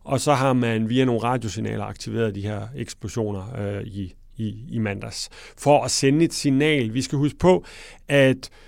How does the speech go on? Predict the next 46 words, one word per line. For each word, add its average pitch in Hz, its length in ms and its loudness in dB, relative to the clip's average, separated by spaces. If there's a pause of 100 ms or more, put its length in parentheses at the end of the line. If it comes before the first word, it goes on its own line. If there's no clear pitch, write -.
(580)
vi 147 200 6
er 135 60 8
i 127 60 6
krig 170 320 4
med 135 180 4
Rusland. 127 380 0 (180)
Vi 139 160 6
er 135 80 6
i 135 60 4
en 143 120 4
form 175 220 2
for 139 140 0
hybridkrig 139 800 2 (100)
mellem 135 440 2
Vesten 120 440 -4
og, 110 340 -6
og 104 180 -6
Rusland. 113 460 -2
Den 160 160 2
foregår 135 600 4
i - 80 -16
cyberspace, 147 840 2
den 139 160 0
foregår 127 400 -2
på - 80 -8
alle 156 280 2
mulige 143 260 4
måder 127 360 2
i 110 60 -2
inf-, 98 160 -6
informationskrig 131 880 -4
og 135 60 0
så 110 100 -6
videre. 143 160 0 (380)
Og 143 220 2
det 175 160 8
her, 143 400 2
et 170 140 4
af 160 140 6
hovedelementerne 127 720 4
i, 107 220 -4
i 113 60 -2
hybridkrig, 131 600 2
er 117 80 -2
jo 123 100 2
usikkerhed. 104 540 -4